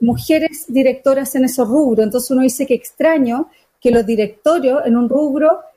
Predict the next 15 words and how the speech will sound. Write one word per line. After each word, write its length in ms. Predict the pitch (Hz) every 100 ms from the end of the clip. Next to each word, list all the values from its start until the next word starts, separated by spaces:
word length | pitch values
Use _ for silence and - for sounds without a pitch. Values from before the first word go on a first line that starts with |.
| _ _ _
que 60 | 226
tiene 220 | 262 269
tanta 360 | 269 339 359 359
relación, 640 | 320 247 - - 330 254
yo, 80 | 254
es 160 | -
un 240 | 262 269 254
rubro 400 | 277 277 277 277
que 140 | 247
no 160 | 240 302
necesariamente 880 | 349 311 - 294 294 277 294 285 277
tiene 180 | 269
una 180 | 269 269
tradición 460 | 240 226 220 269 262
masculina, 760 | 262 - 226 208 269 285 339